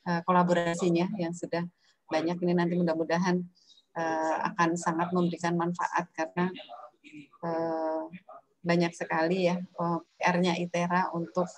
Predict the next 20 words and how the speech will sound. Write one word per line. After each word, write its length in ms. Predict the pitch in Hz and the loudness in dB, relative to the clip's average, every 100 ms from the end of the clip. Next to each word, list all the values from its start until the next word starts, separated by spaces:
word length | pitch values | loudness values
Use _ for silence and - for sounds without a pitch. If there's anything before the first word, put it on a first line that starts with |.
| - - | -10 -2
eh, 580 | 175 165 165 165 165 165 | 0 0 0 -2 -2 -2
memecahkan 880 | 170 170 170 170 175 180 180 180 160 | -2 -2 -2 -4 0 0 4 2 2
masalah-masalah 760 | 165 170 160 175 160 160 165 180 | 0 0 0 0 -2 -2 -2 -2
yang 160 | 165 | -4
ada 160 | 165 156 160 | -6 -8 -6
di 100 | 160 | -6
Sumatera 640 | - 160 156 - 170 160 - - | -4 -4 -4 0 0 0 -2 -10
khususnya 600 | 175 170 - 185 202 214 - - _ | -10 -8 -4 2 2 0 -10 -20 _
dan 160 | 170 165 | 0 2
Indonesia 540 | 165 156 160 165 165 | 2 2 2 0 -2
pada 180 | 160 156 | -2 -4
umumnya. 460 | 160 160 160 160 160 _ _ - - - - | -2 -2 -2 -4 -8 _ _ -20 -14 -12 -2
Tadi 140 | 180 | 0
sudah 160 | 180 175 | 4 2
disampaikan 600 | 175 170 165 170 190 208 | 4 0 0 0 0 0
oleh, 480 | 170 160 160 165 175 | -2 0 0 0 -2
eh, 360 | 180 170 165 165 | -4 -6 -6 -4
Bapak 240 | 165 - - | -4 -4 -2
Kaprodi 500 | 165 175 165 170 180 | -2 0 0 0 -2
bahwa 560 | 170 165 160 156 165 | -2 0 0 0 -2